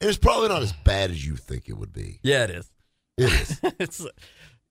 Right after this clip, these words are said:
Speaker 2: you got a five thousand pound car that's shaped like a brick with a four forty in it.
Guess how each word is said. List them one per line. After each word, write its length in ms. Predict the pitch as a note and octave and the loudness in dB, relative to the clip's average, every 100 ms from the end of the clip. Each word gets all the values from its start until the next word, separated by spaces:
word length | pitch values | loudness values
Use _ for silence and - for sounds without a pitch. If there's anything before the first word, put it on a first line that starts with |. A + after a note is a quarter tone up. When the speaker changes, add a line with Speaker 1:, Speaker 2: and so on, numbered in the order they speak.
| _ _ _ _ | _ _ _ _
Speaker 2:
you 60 | G3 | -4
got 340 | G#3 F#3+ D#3+ - | 0 2 0 -2
a 80 | B2 | -10
five 440 | - D#3+ D3+ D3 | -8 -4 -2 -2
thousand 360 | D3 C#3 B2 A#2+ | -2 -2 -4 -4
pound 320 | A#2+ A2+ G#2 | -2 -2 -4
car 320 | A2 A2 G2+ | -2 -2 -2
that's 200 | F#2 A#1+ | -4 -10
shaped 340 | - - G#2+ G#2 | -8 -4 -2 -2
like 140 | G2+ | -4
a 80 | F2+ | -6
brick 480 | F#2 G2 G2 G2+ G2 | -8 -4 0 0 -2
with 120 | F#2+ | -8
a 60 | - | -12
four 340 | - A2 F#2+ | -10 -6 -6
forty 480 | - F#2+ F#2+ F2+ G2+ | -6 -6 -4 -4 -4
in 120 | G#2+ | -4
it. 180 | G2+ | -4